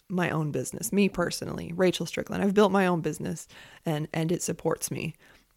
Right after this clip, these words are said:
Does that make me independent? No, no, because I have done nothing alone. Uh, and every single cycle, like,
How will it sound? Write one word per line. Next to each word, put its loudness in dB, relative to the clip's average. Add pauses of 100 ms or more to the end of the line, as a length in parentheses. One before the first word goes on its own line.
Does 2
that 0
make 2
me 0
independent? 2 (260)
No, 6 (420)
no, 4 (180)
because 0 (220)
I 2
have 2
done 4 (100)
nothing 0 (260)
alone. 0 (720)
Uh, -2 (160)
and 4 (880)
every 4
single 4
cycle, 2
like, 2